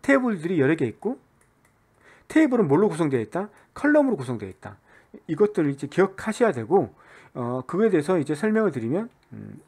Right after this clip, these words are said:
이걸로 제가 설명을 드릴 수 있을 것 같아요. 어. 자,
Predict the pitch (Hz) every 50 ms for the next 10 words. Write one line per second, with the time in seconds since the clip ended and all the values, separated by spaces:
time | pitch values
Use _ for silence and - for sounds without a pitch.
0 | _ _ _ _ _ _ _ _ _ _ _ _ - _ _ 160 151 214 220 196
1 | 156 165 147 147 - 220 214 220 226 208 147 151 185 - - - - - - 123
2 | 104 - - - - - _ _ _ _ _ _ - - - - - - _ _
3 | _ _ _ _ _ _ _ _ _ _ _ _ _ _ _ _ _ _ _ _
4 | _ - - - - _ _ _ _ - 123 151 190